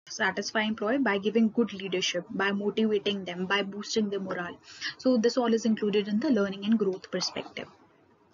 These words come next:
So now comes the financial perspective.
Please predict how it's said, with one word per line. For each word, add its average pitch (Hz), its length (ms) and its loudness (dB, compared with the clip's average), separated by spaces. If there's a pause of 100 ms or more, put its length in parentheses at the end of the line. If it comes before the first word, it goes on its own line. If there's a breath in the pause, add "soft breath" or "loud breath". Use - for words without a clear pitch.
(1040 loud breath)
So 269 140 10
now 247 260 8
comes 202 300 -4
the 277 120 0
financial 202 580 0
perspective. 180 640 -4